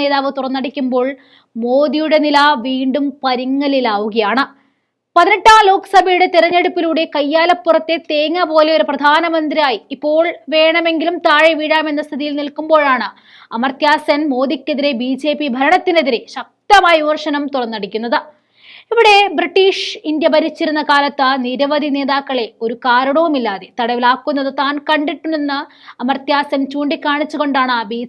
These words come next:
ജെ പിയുടെ നേതാക്കളെ തടവിലാക്കുന്ന കാര്യത്തെ എടുത്തു പറഞ്ഞുകൊണ്ട് കനത്തിൽ മോദിക്കിട്ട് കൊടുത്തത്. മോദി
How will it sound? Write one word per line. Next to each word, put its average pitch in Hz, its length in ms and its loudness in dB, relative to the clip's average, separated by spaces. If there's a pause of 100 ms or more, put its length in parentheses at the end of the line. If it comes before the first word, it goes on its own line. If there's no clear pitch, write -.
ജെ 262 160 2
പിയുടെ 269 320 -4
നേതാക്കളെ 262 440 -4 (140)
തടവിലാക്കുന്ന 247 680 -2 (120)
കാര്യത്തെ 247 400 -2 (460)
എടുത്തു 330 360 -2
പറഞ്ഞുകൊണ്ട് 302 560 0 (320)
കനത്തിൽ 403 580 0 (260)
മോദിക്കിട്ട് 247 500 -6
കൊടുത്തത്. 226 360 -2 (680)
മോദി 427 280 8